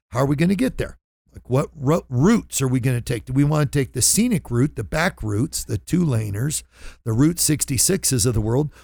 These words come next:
or do we wanna take, uh, a freeway to get there as quick as we can 'cause we wanna spend more time enjoying the scenery there at Yellowstone than we do getting there? Now, some of us,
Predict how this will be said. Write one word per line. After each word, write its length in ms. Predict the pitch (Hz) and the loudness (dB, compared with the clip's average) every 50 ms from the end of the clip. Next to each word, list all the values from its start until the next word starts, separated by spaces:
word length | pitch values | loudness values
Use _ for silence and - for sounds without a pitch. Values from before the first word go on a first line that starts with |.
| - _ | -20 _
or 180 | - - - 381 | -4 -2 0 2
do 80 | - 285 | 2 2
we 120 | 269 247 | 2 2
wanna 260 | 214 220 220 214 208 143 | 2 2 0 0 0 -2
take, 360 | - 180 180 180 - - - | 0 0 -2 -2 -2 -2 -2
uh, 280 | 165 156 147 147 143 160 - _ _ _ _ | 0 0 0 0 0 -2 -6 _ _ _ _
a 100 | - - | -2 -2
freeway 460 | - - 214 214 170 117 101 76 - - _ _ _ _ _ _ _ - | 0 2 2 2 2 2 0 -4 -8 -18 _ _ _ _ _ _ _ -6
to 80 | 135 | -4
get 220 | 117 123 120 - - | -2 -4 -4 -4 -4
there 120 | 117 110 | -4 -2
as 120 | 104 101 - | -2 -2 -4
quick 280 | - - 151 139 - | -2 0 -2 0 0
as 140 | 139 120 - | 0 -2 0
we 100 | 120 117 | -2 -4
can 320 | - - 135 135 131 131 120 | -4 -2 -2 0 0 0 0
'cause 220 | - 123 104 98 | -2 -2 -2 -2
we 80 | 123 123 | -2 -2
wanna 240 | 117 123 127 117 | 0 0 -2 -2
spend 300 | 104 - - - 131 117 | -2 -4 -2 -2 -2 0
more 180 | 120 123 123 120 | 0 0 -2 -2
time 300 | - - 131 131 120 113 | -4 -4 -4 -2 -2 -2
enjoying 560 | 110 107 95 131 131 127 123 120 107 101 107 - - - - _ _ - | -2 -2 0 0 0 0 0 0 -2 -4 -8 -12 -18 -20 -20 _ _ -6
the 140 | 113 123 110 | -4 0 0
scenery 480 | - - 147 147 135 127 123 117 113 | 0 2 2 2 4 4 2 2 0
there 260 | 92 104 139 135 123 117 | 0 2 2 2 2 0
at 80 | 113 - - | -4 -4 -2
Yellowstone 640 | 123 160 196 196 147 117 - - 131 117 113 123 123 | 0 2 2 2 2 0 -2 -2 -2 0 0 2 2
than 140 | 120 117 | 2 2
we 100 | 117 117 | 0 0
do 160 | 107 107 120 113 | 2 2 2 2
getting 320 | 95 110 156 147 131 101 | 2 2 2 2 2 0
there? 220 | 90 - - - _ _ _ _ _ _ - | -2 -6 -12 -16 _ _ _ _ _ _ -10
Now, 100 | 120 113 | -6 -2
some 320 | 107 - - 185 226 277 302 | -2 0 0 0 0 2 0
of 160 | 233 143 117 | 0 0 0
us, 380 | 113 110 123 123 - - - | 0 0 0 0 0 -2 -4